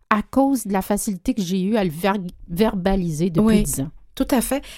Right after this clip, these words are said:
Speaker 2: Parce que même moi, lorsque j'ai lu ça, je me suis dit, j'aurais jamais été aussi clairement comment tu vas le faire, où tu vas le faire. Euh,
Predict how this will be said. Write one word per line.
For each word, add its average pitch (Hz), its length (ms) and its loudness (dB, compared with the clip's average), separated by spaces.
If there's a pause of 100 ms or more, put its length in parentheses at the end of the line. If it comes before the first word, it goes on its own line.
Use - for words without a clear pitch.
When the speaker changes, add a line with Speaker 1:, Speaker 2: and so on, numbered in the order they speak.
Speaker 2:
Parce 214 200 0
que 254 80 2
même 247 280 4
moi, 220 600 2
lorsque 196 340 -2
j'ai 180 240 -2
lu 180 200 -2
ça, 226 300 -2
je 196 100 0
me 180 40 0
suis 185 220 -2
dit, 196 320 -4 (260)
j'aurais 151 500 -2
jamais 202 460 0
été 214 360 -4
aussi 190 460 -2 (260)
clairement 190 600 0 (560)
comment 185 260 2
tu - 160 -10
vas 170 100 -2
le 165 60 -2
faire, 196 340 -4 (160)
où 202 100 0
tu - 160 -6
vas 165 160 -4
le 160 60 -6
faire. 190 500 -6
Euh, 165 100 -2